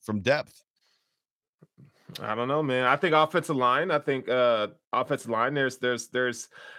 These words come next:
Speaker 2: look, if you take the right guys, I think there's moves to be made and, and interior-wise, right?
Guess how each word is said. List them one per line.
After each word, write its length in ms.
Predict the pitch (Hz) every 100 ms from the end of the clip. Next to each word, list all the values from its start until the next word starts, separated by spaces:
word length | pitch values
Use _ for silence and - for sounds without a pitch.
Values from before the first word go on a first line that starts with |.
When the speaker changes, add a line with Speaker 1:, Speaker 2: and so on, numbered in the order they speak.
| -
Speaker 2:
look, 240 | 151 165 143
if 80 |
you 80 | 127
take 200 | 156 180
the 60 | 170
right 220 | 170 156
guys, 320 | 175 175 123
I 80 | 123
think 220 | 143 156
there's 240 | 151 139 135
moves 260 | 151 151
to 60 | 127
be 100 | 131
made 360 | 135 156 101 107 -
and, 160 | 135 143
and 300 | 135 143 123
interior-wise, 840 | 147 - 170 160 110 104 101 104
right? 280 | 113 131 143